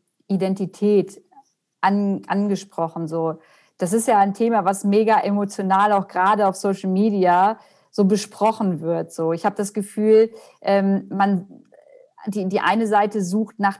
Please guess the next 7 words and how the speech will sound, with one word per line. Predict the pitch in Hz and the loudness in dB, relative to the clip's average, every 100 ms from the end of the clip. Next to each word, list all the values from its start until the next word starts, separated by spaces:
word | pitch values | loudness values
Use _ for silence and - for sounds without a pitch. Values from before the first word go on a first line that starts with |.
| - | 0
der | 202 - | 0 2
einen | 180 208 247 247 269 | 0 0 0 0 -2
Identität | 247 262 262 262 269 254 262 | -2 -2 -4 -6 -4 -2 -2
und | 208 190 | -2 -2
dann | 202 214 | 0 -2
gibt | 233 - | -4 -4
es | 220 | -4